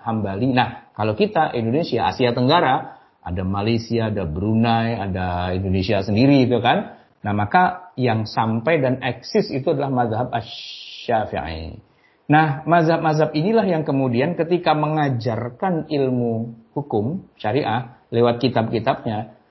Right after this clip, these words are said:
itu kita belajar, ya, ini halal, ini haram,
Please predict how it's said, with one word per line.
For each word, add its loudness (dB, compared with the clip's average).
itu 0
kita 2
belajar, 0
ya, -8
ini 0
halal, 0
ini 0
haram, 2